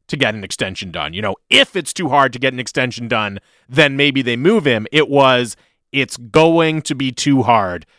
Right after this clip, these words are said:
to get an extension done." Now, I don't think Friedman is guaranteeing a Miller trade, right? Things can always change, all of that.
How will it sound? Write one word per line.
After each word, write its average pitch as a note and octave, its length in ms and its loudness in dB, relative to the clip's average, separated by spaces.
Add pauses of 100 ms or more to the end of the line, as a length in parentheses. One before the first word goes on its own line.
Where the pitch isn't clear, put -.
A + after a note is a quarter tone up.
(120)
to C#3+ 80 -8
get B2 180 2
an A#2 60 -8
extension F2+ 480 -8
done." - 140 -8
Now, F3+ 140 6
I G#3 80 8
don't A#3+ 140 0
think G3 200 -2
Friedman C#3+ 560 2
is A2 520 0 (320)
guaranteeing C3+ 640 0
a B2+ 60 -2
Miller G#2+ 260 -4
trade, G#2 320 -6
right? A2+ 220 -2
Things D3+ 260 -4
can D#3+ 100 0
always C#3 300 0
change, G#2+ 400 -6
all E3 300 4
of A#2+ 80 -6
that. F#2 340 -6